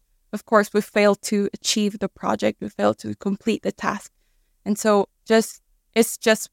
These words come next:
with the, um, between the executive assistant and his or her entrepreneur communicating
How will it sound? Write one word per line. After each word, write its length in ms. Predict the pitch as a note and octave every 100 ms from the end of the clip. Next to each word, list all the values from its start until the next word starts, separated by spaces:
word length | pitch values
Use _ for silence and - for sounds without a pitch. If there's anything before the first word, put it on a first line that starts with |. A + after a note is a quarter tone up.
| A3+
with 140 | A3 -
the, 360 | G#3+ G#3+ G#3+ G#3+ _ _ _ _ _
um, 340 | G#3 G3+ G3 G3+
between 600 | G#3 - A3+ G#3+ G#3 G3
the 520 | G#3 F#3+ F#3+ - - -
executive 760 | A3 - G#3+ A#3 A#3 A3+ G#3 -
assistant 540 | G#3+ - A3 - A3 -
and 240 | G#3 G3+ -
his 260 | A3 G#3+ -
or 120 | A3
her 260 | G#3+ G#3 -
entrepreneur 540 | G#3 - A#3 A3 A3
communicating 840 | - G#3+ A3 G#3 - A3 G#3+ G#3